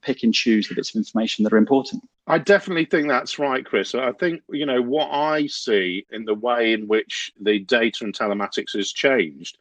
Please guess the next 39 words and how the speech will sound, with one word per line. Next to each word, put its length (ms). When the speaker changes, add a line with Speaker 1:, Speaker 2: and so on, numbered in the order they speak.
Speaker 2:
is 320
that 200
there 160
is 140
still 360
a 40
problem 540
with 180
that, 260
though, 260
at 140
the 80
moment. 520
And 180
I 140
think, 340
you 160
know, 180
we 280
have 480
not 400
got 500
the 160
ability 600
to 140
pull 340
that 180
information, 640
one, 580
very, 400
very 220
swiftly, 840
and 200
two, 400
therefore 540
interpret 720
it 180
very 180
swiftly, 560